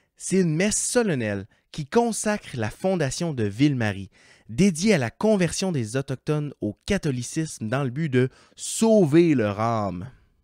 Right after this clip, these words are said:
Le deuxième geste posé, c'est la construction de remparts pour protéger Ville-Marie des Autochtones. C'est difficile de pas constater l'ironie qui entoure la fondation d'une ville européenne à Montréal.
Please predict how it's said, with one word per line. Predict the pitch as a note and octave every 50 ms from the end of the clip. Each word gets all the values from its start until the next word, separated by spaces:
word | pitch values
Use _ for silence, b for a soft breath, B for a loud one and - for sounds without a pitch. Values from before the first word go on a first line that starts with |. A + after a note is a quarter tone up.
| _ _ _ _ B B B B B B B -
Le | A2+ C3
deuxième | C#3+ G#3+ B3+ B3+ B3 A#3 G#3 F3+
geste | F3+ G#3+ A3 -
posé, | F3+ C#3+ C3 B2+ D#3+ A3 C#4 - b b b b b
c'est | - - C#3+
la | C#3+ -
construction | - G3+ G3+ - G3 F3+ - - A#3+ B3 B3+
de | F#3 C#3
remparts | A#2+ G#2+ B2 A#2+ A#2 - - G#2 G#2+ C#3+ G3+ -
pour | - C3 - -
protéger | - - C3+ F3+ A3 G#3+ G3 D3 B2 A#2 C#3+ G3
Ville-Marie | F3 D3+ B2 B2 A#2+ A2+ A2 B2+ E3+
des | D3+ C3 A2+ A2
Autochtones. | G#2+ - A2+ G2+ - _ - G#2 F#2 F2 D#2 - - _ _ _ _ B B B B B B B B -
C'est | - D#3+ D#3+
difficile | D#3 D#3+ - - - F4 F4+ E4
de | G#3+ D#3+ C#3
pas | C3+ - - G3+ G#3+
constater | G#3 - - E3 D3 C3+ - - C#3 B2+ - - F#3
l'ironie | F#3+ F3+ D#3 C#3+ C#3 D#3+ F3 E3 C3+ C#3 C#3+ C3+ C3+ C#3 D#3 E3+ E3+ D#3
qui | B2+ - - B2+
entoure | A2+ A2 G#2+ - C#3+ C#3 C3+ A#2+ A#2+
la | A2 G#2
fondation | - - A2+ A2+ A2 G#2+ G2+ - - B2+ A#2+
d'une | A2+ A2 G#2+ G#2
ville | A2+ A2+ A#2
européenne | A2+ G2 G#2+ G2+ - G#2+ G#2 G#2 G#2 G#2+ G#2
à | F2+ F#2
Montréal. | F#2+ F#2 F#2 F#2 F#2+ F#2+ F#2+ F#2 F#2 F#2+